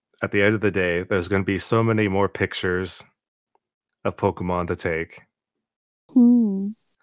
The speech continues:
Speaker 1: And we're gonna, I know we'll probably have a blast.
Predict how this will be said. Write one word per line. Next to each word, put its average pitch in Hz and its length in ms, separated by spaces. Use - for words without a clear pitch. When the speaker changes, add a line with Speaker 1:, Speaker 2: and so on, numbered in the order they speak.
Speaker 1:
And 90 220
we're 98 140
gonna, 101 240
I 101 140
know 98 260
we'll 95 140
probably 95 560
have 95 200
a 95 60
blast. 85 580